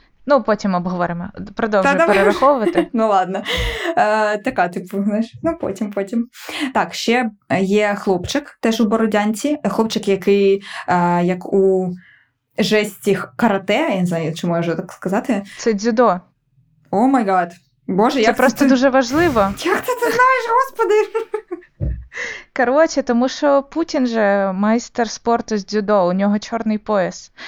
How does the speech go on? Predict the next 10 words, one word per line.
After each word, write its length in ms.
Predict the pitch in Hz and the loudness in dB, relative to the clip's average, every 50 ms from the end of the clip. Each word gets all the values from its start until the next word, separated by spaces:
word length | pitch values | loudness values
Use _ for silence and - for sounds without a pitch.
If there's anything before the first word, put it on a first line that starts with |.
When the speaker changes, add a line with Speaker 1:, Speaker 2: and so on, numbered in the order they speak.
| - - - _ | -18 -18 -20 _
Speaker 1:
Там 220 | - 202 196 208 202 | -2 0 0 2 2
весь 180 | 214 220 - - | 0 -2 -2 -4
прикол 520 | - 220 214 - - 220 220 220 214 208 | -4 -4 -4 -2 0 0 2 2 0 0
в 60 | - | -2
тому, 280 | - - 214 220 220 220 | -4 -4 -2 -2 -2 -4
що 160 | - - 208 | -4 -8 -12
це 180 | 202 - - 208 | -14 -14 -14 -10
саме 320 | - - 202 202 208 208 | -8 -4 -4 -2 -2 -2
дзюдо, 520 | 202 196 190 190 175 185 196 233 269 302 285 - | -4 -6 -8 -8 -6 -4 0 0 2 0 0 -2
і 480 | - 202 196 196 202 202 196 196 196 | -4 -4 -2 -2 -2 -2 -2 -2 -2